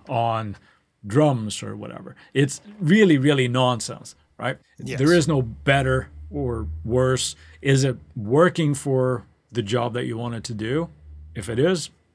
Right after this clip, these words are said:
Speaker 1: that's what you use.
Speaker 2: There's your answer, exactly. Uh, the
Speaker 1: Right.
Speaker 2: same can also be said for microphones as well. You don't need every single microphone ever made. Granted, we have done episodes on how to record vocals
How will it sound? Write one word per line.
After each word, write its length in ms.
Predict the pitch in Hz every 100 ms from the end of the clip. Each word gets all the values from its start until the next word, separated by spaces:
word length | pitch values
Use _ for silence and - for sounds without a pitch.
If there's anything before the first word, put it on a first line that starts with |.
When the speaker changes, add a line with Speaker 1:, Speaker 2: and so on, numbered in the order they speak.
| _ _ 98
Speaker 1:
that's 340 | 95 98 -
what 140 | 117
you 80 | 113
use. 480 | 123 127 - - -
Speaker 2:
There's 340 | 123 127 120 120
your 120 | 120
answer, 300 | 156 - 107
exactly. 580 | 101 131 131 - 113 _ _ _ _ _ 139
Uh, 80 |
the 60 | 120
Speaker 1:
Right. 160 | 110 113
Speaker 2:
same 340 | 202 202 202
can 180 | - 175
also 280 | 165 156 156
be 140 | 139
said 360 | - 151 135 -
for 300 | 131 120 - _ _
microphones 680 | 143 135 139 117 113 104 101
as 140 | 107 104
well. 360 | 113 98 113 _ _ _ _ _ _
You 160 | 147 165
don't 240 | 175 170
need 180 | 160 135
every 280 | 135 127 123
single 300 | - 127 123
microphone 540 | 117 113 117 120 117
ever 220 | 104 104
made. 380 | 98 92 98 110 - _ _ _
Granted, 540 | - 175 185 180 147 117
we 120 | 143
have 160 | 143 120
done 220 | 147 143
episodes 680 | 131 - 131 - 117 110 -
on 220 | 113 110
how 260 | 101 123 120
to 80 |
record 460 | 117 117 - 127 110
vocals 680 | 95 113 107 104 - -